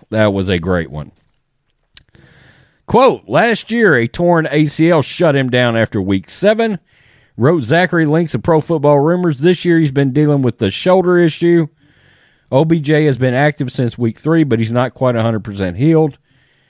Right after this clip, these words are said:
His best games to date came against the Bears, five for seventy-seven and five for seventy-nine against the Cards. Outside of that,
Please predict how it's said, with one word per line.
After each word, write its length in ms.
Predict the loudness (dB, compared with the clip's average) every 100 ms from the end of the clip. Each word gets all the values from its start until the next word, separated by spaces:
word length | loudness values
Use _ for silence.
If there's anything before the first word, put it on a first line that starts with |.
| _ -2
His 180 | -2
best 300 | 2 -2 0
games 280 | -2 -2 -2
to 100 | -6
date 340 | 0 2 2 -2
came 240 | -2 -2
against 300 | -2 -4 -4
the 60 | -2
Bears, 340 | 0 0 0
five 340 | -2 0 0 -4
for 160 | -12
seventy-seven 800 | -4 -4 -4 -8 -2 0 0 -4 -8 _ _ _ _ _ _ _ _ _ _
and 160 | -4 -2
five 260 | 0 0
for 140 | -2 -6
seventy-nine 960 | -4 -4 -4 -4 0 0 0 -2 -6 -16 _ _ _ _
against 300 | -4 -4 -4
the 80 | -4
Cards. 480 | 0 2 0 -4 -4
Outside 400 | -4 -2 0 0
of 100 | 0
that, 460 | 0 2 0 -6